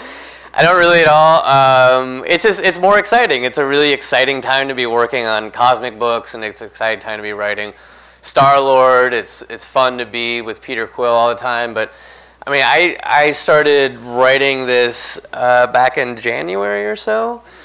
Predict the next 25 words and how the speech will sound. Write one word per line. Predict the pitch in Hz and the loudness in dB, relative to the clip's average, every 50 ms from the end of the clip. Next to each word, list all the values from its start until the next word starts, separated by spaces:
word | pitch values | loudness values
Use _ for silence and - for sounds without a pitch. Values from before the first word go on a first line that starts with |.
| - - _ _ - | -20 -20 _ _ -2
Um, | - 120 120 120 123 123 120 120 120 117 117 117 113 | 0 2 4 4 4 4 4 2 2 0 -2 -8 -10
so | 113 - - 143 131 123 120 120 120 117 | -10 -6 -2 0 2 4 4 4 2 2
a | 117 | 2
lot | 113 120 123 127 131 | 2 4 4 4 4
of | 123 127 | 2 2
what | 135 127 | 2 2
I've | 123 120 113 | 2 0 0
done, | 127 123 127 131 127 123 | 0 2 2 2 2 0
a | 123 | 2
lot | 117 117 120 | 2 2 2
of | 117 | 2
what | 117 113 | 0 -2
we | 110 110 107 | -2 -4 -6
planned | - - 127 120 120 120 120 120 120 123 123 120 120 | -6 -6 -4 -2 -2 0 0 0 -2 -2 -4 -6 -8
all | 120 - 107 110 110 110 | -6 -2 -2 0 0 0
the | 113 | 0
way | 113 110 107 | 0 -2 -2
through | 104 - - 117 113 113 110 107 | -4 -6 -12 -10 -8 -8 -8 -8
September | - 120 113 - - 127 123 120 117 | -10 -12 -14 -8 -6 -4 -2 -2 -2
of | 110 110 | -4 -2
next | 107 104 104 - - - | -4 -4 -6 -6 -10 -10
year | 117 110 113 113 110 | -4 -2 -2 -2 -2
is | 101 113 | -4 -6
really | 113 110 107 98 107 | -6 -6 -6 -8 -8
independent. | 110 117 110 104 - - 117 113 117 117 120 123 131 127 | -8 -10 -10 -10 -8 -8 -8 -8 -8 -10 -10 -10 -10 -14